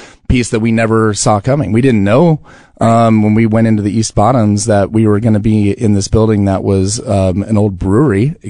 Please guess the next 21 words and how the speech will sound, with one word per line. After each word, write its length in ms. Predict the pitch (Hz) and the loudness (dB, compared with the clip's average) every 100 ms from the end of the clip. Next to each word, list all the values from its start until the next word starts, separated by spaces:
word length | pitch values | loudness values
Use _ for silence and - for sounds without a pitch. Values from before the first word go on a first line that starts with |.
| - - | -18 -4
old 200 | 107 107 | -2 0
Kansas 240 | 123 104 | -2 -2
City 160 | - 101 | -2 -2
brewery 400 | 87 110 131 98 | 0 0 2 0
that 340 | 98 95 - | 0 -2 -4
died 240 | - 98 95 | -4 -2 -2
with 100 | 95 | -2
Prohibition, 540 | 101 95 95 117 120 - - - | -2 -2 -2 -2 -2 -4 -18 -4
and 60 | 107 | -2
not 120 | 143 | -2
just 160 | - 110 | -2 0
any 160 | 175 | 0
brewery, 320 | 160 95 101 | 0 -2 -2
but, 300 | 139 104 98 - _ _ _ | 0 -2 -4 -8 _ _ _
you 120 | 131 | -2
know, 160 | 107 101 - | 0 -2 -2
considered 420 | 123 107 120 113 | -2 0 -2 -2
one 200 | 110 110 | 0 0
of 80 | 107 | -2
the 80 | 104 | -4
f-, 160 | - | -8